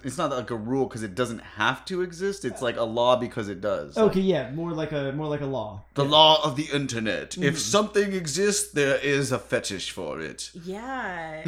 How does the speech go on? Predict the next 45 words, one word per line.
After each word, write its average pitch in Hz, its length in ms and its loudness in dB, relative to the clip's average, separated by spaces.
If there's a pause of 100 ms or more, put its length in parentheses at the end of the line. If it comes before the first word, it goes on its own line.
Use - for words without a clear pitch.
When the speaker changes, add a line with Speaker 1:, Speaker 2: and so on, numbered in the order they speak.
Speaker 1:
<laughs> 120 120 -12
Speaker 3:
There's 208 340 -2
a 247 60 -6
lot 180 200 -8
of 185 100 -10
Speaker 1:
People 190 300 2
Speaker 3:
really 175 160 2
weird 143 180 -2
Speaker 1:
whack 160 240 8
Speaker 3:
shit. - 80 -12
Speaker 1:
their 165 120 0
wieners 143 540 0
to 131 80 -4
things, 98 680 -8 (240)
everything. 98 840 -4
<laughs> - 40 -6
Speaker 3:
To 156 500 -4
everything 170 560 -10
possible. 139 580 -14
Speaker 1:
It's - 100 -10
like 120 220 -4
bong 120 360 4
porn. 90 500 -8
Somebody 104 300 -12
fucking 98 680 -8
a 104 60 -12
bong. 85 500 -10 (260)
Speaker 2:
Oh, 156 120 -2
you 143 200 -2
Speaker 1:
And 240 80 8
I - 60 10
Speaker 2:
gotta, - 80 6
Speaker 1:
just 170 120 2
Speaker 2:
you 254 80 6
Speaker 1:
said - 100 6
that - 120 8
Speaker 2:
gotta 196 60 6
Speaker 1:
because - 140 2 (180)
Speaker 2:
try 175 60 4
harder 180 280 6
than 151 160 -2
that 139 220 2
Speaker 1:
I'm 139 80 4
Speaker 2:
to 143 100 2
get 131 60 2